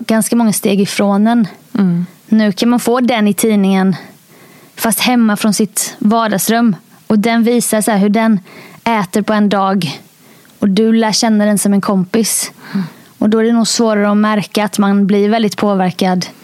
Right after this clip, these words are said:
Speaker 1: "Oj, äter den bara så här på en dag?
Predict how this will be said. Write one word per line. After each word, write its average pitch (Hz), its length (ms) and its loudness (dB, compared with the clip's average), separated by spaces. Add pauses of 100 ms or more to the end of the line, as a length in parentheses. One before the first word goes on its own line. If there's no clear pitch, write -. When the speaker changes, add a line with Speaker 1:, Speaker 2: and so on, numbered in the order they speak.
(760)
Speaker 1:
"Oj, 269 240 0
äter 233 280 -2
den 247 120 2
bara 247 160 0
så 226 100 -4
här 247 220 0
på 262 120 -4
en 214 160 2
dag? 190 480 -2